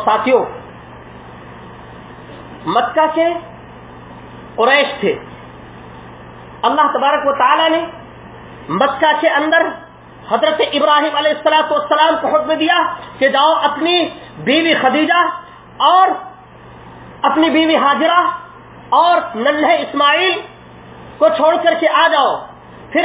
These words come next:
اللہ تبارک و تعالیٰ نے اس مکہ کے آبادی کے اندر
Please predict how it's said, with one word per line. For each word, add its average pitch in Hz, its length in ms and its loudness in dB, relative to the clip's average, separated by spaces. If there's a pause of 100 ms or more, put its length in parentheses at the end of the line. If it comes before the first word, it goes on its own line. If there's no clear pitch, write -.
اللہ 330 340 2
تبارک 311 340 0
و 311 60 2
تعالیٰ 320 400 2
نے 359 180 4 (500)
اس 330 200 0
مکہ 339 500 0 (100)
کے 320 200 0
آبادی 330 480 0
کے 330 80 0
اندر 330 340 0